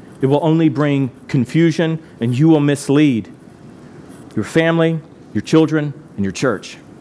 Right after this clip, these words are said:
We can only teach the things that have been taught to us by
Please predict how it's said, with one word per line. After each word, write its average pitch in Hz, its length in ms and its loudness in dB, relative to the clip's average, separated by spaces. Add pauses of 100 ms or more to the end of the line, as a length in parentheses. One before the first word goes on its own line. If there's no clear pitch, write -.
(1200)
We 127 80 0
can 135 160 -2
only 165 540 2 (160)
teach 135 340 0
the 131 140 -2
things 139 320 -2
that 127 100 -2
have 110 80 -4
been 117 140 -2
taught 127 340 -2
to 143 180 0
us 123 320 -4 (300)
by 110 360 -2